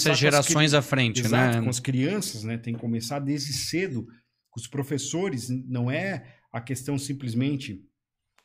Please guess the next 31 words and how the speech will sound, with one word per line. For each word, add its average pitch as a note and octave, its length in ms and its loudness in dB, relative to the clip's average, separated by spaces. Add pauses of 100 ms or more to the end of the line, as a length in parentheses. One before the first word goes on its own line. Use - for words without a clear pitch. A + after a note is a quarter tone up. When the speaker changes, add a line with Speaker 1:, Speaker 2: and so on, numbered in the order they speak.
(260)
Speaker 1:
de A#2+ 140 -4
dizer, C#3 320 0
"Ó, C#3 80 2 (300)
tá C#3 80 -4
aqui, F3 240 -4
ó, C3 200 0
um D3 180 -4
mais C#3+ 260 -2
um E3+ 340 -2
é C#3 80 -2
dois, E3+ 400 -2
acabou-se, D3 560 -4
pronto, A2+ 640 -4
vai B2+ 140 0
embora C3 240 0
pra A#2+ 160 -6
lá." G#2 60 -10
Não A#2+ 140 -4
é G#3 80 -2
isso. A#2 480 -6
Existe B2+ 460 -6
todo E3+ 260 -2
um, B2 100 0 (360)
um A#2+ 140 0
parâmetro B2 440 -2
educacional A#2 540 -6
por A2+ 140 -14
trás. - 480 -10 (600)
Muito, - 400 -4
muito. C3+ 400 -6 (460)
E B2 400 -4